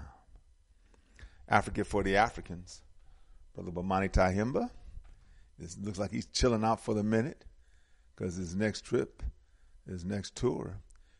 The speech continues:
is in November. And that is to Tanzania, November sixteenth through the twenty-seventh. And then he's going to Azania, December twenty-fourth to January fourth, twenty twenty-four,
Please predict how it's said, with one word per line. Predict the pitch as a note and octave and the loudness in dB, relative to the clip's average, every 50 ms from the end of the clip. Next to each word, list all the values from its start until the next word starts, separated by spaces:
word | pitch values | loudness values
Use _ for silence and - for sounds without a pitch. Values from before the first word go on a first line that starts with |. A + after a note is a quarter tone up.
| _ - - | _ -10 -8
is | F#2+ E2+ | -4 -2
in | F#2 F#2+ F#2+ | -2 0 0
November. | F#2+ F#2 F2+ E2+ F#2+ C#3+ G3+ G#3+ - - - - - - - - - - - - - _ _ _ - - - - | 0 0 0 0 0 0 0 -2 -4 -8 -10 -14 -18 -20 -20 -20 -20 -20 -20 -20 -20 _ _ _ -20 -20 -16 -8
And | F#2 F2 | -4 0
that | F2+ F#2 F#2+ | 2 2 2
is | F#2 E2+ D#2+ - | 2 0 -4 -6
to | - - F2 E2 D#2+ - - - _ - - | -6 -4 -4 -2 -4 -4 -8 -18 _ -8 -4
Tanzania, | - F#2+ E2 E2+ E2+ D#2+ E2+ F#2 G#2+ G#2 F2+ D#2 D2 D2 | -2 -2 0 -2 -2 -2 -2 -2 -2 -2 -4 -4 -6 -6
November | E2 E2 D#2+ E2+ E2 D#2+ E2 | -8 -6 -6 -6 -6 -4 -6
sixteenth | - - F2+ - - - - - F2+ - - | -6 -6 -6 -6 -8 -8 -8 -8 -8 -8 -8
through | - F2 | -10 -12
the | F2+ G#2 | -12 -12
twenty-seventh. | - - G2 F#2+ F#2+ G2 - - - D#2+ - G2 G2 A2+ - - - - - - - - - - - - - - - - - - - - - - - - - - - - - - - - - - - | -10 -8 -6 -6 -6 -6 -4 -4 -4 -4 -4 -6 -10 -12 -12 -16 -18 -20 -20 -20 -20 -20 -20 -20 -20 -20 -20 -20 -20 -20 -20 -20 -20 -20 -20 -20 -20 -20 -20 -20 -20 -20 -20 -20 -20 -20 -20 -16 -12
And | G2+ E2+ E2 | -10 -8 -4
then | F2 F2 F2+ G2+ B2 D3+ C3+ G#2 | -2 0 0 0 -2 -4 -6 -8
he's | F2+ F2+ F#2 | -10 -10 -8
going | - G2 F2+ F2 F2 | -4 -4 -2 -2 -4
to | - - F2 E2+ E2+ G2 A2+ - - _ - _ - - - _ - - - - _ - - | -4 -4 -4 -4 -4 -6 -8 -14 -20 _ -20 _ -20 -20 -20 _ -20 -20 -20 -20 _ -20 -18
Azania, | - - E2 D#2 D2 F#2 C3+ C#3 A2+ F2+ D2 C2+ C2 B1 A#1+ A#1+ - - - - - - | -16 -14 -12 -6 -2 0 2 2 2 0 -2 -4 -8 -8 -10 -12 -16 -18 -20 -20 -16 -10
December | - - - - G#3 F#3+ | -6 -2 2 4 6 6
twenty-fourth | F3 - E3+ G3+ F3+ E3 - - F#3+ F3+ F3+ | 6 6 6 4 4 4 4 6 6 6 6
to | - B2+ | 4 2
January | G#2+ C#3 D#3+ D#3+ D3 C3 A#2+ A#2+ A#2+ A2+ | 4 6 6 6 6 6 6 8 8 6
fourth, | - - B2+ B2 A2 | 6 4 4 4 4
twenty | - - A#2 A#2 A2 | 4 0 0 0 0
twenty-four, | - - A#2 G#2+ G2+ F#2 - - - - B2 G#2+ F#2 E2+ G2 | 0 0 0 0 0 -2 -2 -2 0 2 2 2 2 0 -4